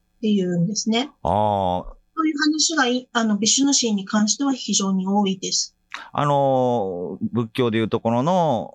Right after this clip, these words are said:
Speaker 2: その、何々菩薩や何々如来が姿を変えて、化身として、何々っていうまた別の菩薩になってたりみたいな話にすごい似てますよね。
Speaker 1: あ、似てますね。
Speaker 2: うん、うん。
Speaker 1: そうですね。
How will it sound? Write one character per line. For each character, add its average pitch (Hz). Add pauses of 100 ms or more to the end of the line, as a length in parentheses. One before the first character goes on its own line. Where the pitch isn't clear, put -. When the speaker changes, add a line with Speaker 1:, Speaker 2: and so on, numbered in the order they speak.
(140)
Speaker 2:
そ 110
の、 92
何 104
々 107
菩 104
薩 101
や 87
何 92
々 98
如 107
来 92
が 82
姿 101
を 90
変 113
え 104
て、 170
化 -
身 127
と 104
し -
て、 196 (400)
何 110
々 98
っ 87
て 95
い 92
う 90
ま 95
た 85
別 90
の 95 (840)
菩 85
薩 101
に 98
な 87
っ -
て -
た 92
り 82
み 87
た 82
い 82
な 78
話 82 (400)
に 185
す -
ご 139
い -
似 113
て 120
ま 110
す 92
よ 65
ね。 73 (360)
Speaker 1:
あ、 294 (240)
似 294
て 320
ま 370
す 269
ね。 233
Speaker 2:
う -
ん、 -
う -
ん。 214
Speaker 1:
そ 208
う -
で 214
す -
ね。 208